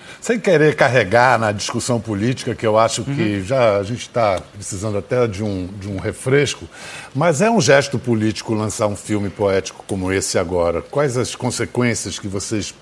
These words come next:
Speaker 1: podem prever?
Speaker 2: Eu acho que você tem razão. É um, é um, é um, é,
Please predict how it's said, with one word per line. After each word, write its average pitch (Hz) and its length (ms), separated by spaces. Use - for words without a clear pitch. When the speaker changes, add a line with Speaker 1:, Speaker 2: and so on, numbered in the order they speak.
Speaker 1:
podem 107 240
prever? 90 500
Speaker 2:
Eu 101 120
acho 107 120
que - 60
você 151 60
tem 165 120
razão. 156 400
É 120 120
um, 123 280
é 123 60
um, 131 160
é 135 80
um, 135 400
é, 117 440